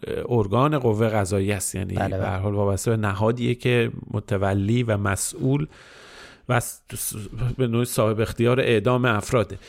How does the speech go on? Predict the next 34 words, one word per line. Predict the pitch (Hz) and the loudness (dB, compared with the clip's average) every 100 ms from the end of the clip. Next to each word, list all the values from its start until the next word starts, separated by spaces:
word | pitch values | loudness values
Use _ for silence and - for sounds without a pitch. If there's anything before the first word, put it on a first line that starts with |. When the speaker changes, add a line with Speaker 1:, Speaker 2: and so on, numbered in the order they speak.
| - - - - | -20 -20 -8 0
Speaker 2:
به | |
خاطر | 120 127 151 | 2 4 4
همین | 160 170 | 2 0
این، | 190 147 143 139 - | -2 -4 -2 -2 0
این | 170 131 | 0 2
اهمیت | 131 135 127 143 143 | 2 2 2 2 2
داره | 120 110 | 2 2
که | 107 110 107 117 - - - | 0 2 2 0 -6 -14 -6
میزان | 127 120 113 131 | 0 2 2 2
هم | 135 135 | 2 2
این | 127 | 2
خبر | - 113 117 | 2 2 4
رو | 113 | 2
چجوری | 113 110 101 107 120 | -2 -2 0 0 2
باز | 120 113 92 107 | 2 2 0 -2
نشر | 104 - 117 | 0 0 0
داده. | 107 113 | 0 2
اونها | 160 156 196 202 | 2 4 4 4
هم | |
همین | 202 190 208 208 | 4 2 4 2
تیکه | 180 151 180 | 0 2 4
از | 175 147 | 4 2
ویدیوی | 139 143 160 | 4 4 4
مصاحبه | 147 127 131 131 | 4 4 4 6
رو | 151 | 4
گذاشتن، | 143 120 113 110 135 139 110 104 117 - | 4 4 2 2 2 4 2 -2 -8 -2
البته | 127 123 143 139 135 - | 2 4 6 6 4 0
از | 123 107 - | 0 0 0
عبارت | 127 117 117 123 120 | 2 4 4 4 4
و | 117 | 2
واژه | 107 110 104 127 131 | 4 4 4 4 4
پرونده | 120 117 107 110 117 | 4 2 2 2 2
خانه | 113 110 | 2 2
اصفهان | 107 - 120 123 - | 0 2 2 0 -4